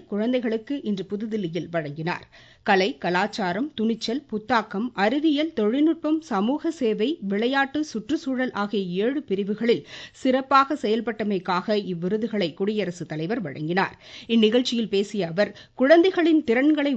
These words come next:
ஊக்குவிப்பதற்கான வாய்ப்புகள் வழங்கப்படுவது நம் கலாச்சாரத்தின் முக்கிய அம்சமாக திகழ்வதாக எடுத்துரைத்தார். இக்கலாச்சாரம் மேலும் வலுப்படுத்தப்பட வேண்டியதன் அவசியத்தை அவர் வலியுறுத்தினார். புதுதில்லி பாரத்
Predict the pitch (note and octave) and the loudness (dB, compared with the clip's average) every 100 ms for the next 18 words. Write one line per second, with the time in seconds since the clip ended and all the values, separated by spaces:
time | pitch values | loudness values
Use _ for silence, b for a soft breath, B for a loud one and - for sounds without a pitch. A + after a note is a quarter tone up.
0 | G3 B3 C4+ C4+ A#3+ A3 G#3+ A3 A#3+ E3 | -2 -2 -2 -2 -2 -2 0 0 0 0
1 | F#3 C4 C#4+ C#4 G#3 E3+ G3+ A#3+ G3 F3 | 0 0 -2 -2 -2 -2 -2 -2 -2 -2
2 | G3+ G3 - B - A#3 A#3+ A#3 A3 B3+ | 0 -2 -4 B 0 4 4 2 2 2
3 | F#4 F#4 F4 D#4+ D4+ C#4+ F#3+ F#3 D#4+ E4+ | 2 0 0 2 4 4 2 0 2 2
4 | G#3 A3 A#3+ A#3 A#3 A3 E3+ F#3 G3 F3+ | 2 0 0 0 0 -4 -4 -2 -2 -2
5 | F3+ D#4 E3 D#3+ D3+ D#3+ D#3+ F3+ - B | -2 -4 -4 -6 -6 -4 2 2 0 B
6 | B - F3 F3 F3 F3+ F3+ G3 F3 C4+ | B -2 -2 0 0 0 -2 -2 2 0
7 | - G3 A3+ C#4+ F#4+ D4 F3+ A3+ B3+ D#4+ | 0 2 4 6 4 2 0 0 0 -2
8 | D#4 - B3+ G#3 G#3 G#3+ G3+ F#3+ D#3+ F3 | -4 -2 0 0 0 -2 -4 -4 -6 -8
9 | - F#3+ F#3 G3 - E3+ E3+ F3+ E3 E3 | -6 -4 -2 -4 -4 -6 -4 -2 -2 -6
10 | D3 F3+ F#3 E3 - B B B B - | -8 -2 0 0 -2 B B B B -6
11 | C4 C4 A#3 B3 C4+ A3+ G#3 A#3 B3+ | -2 0 0 -2 -2 0 2 2 0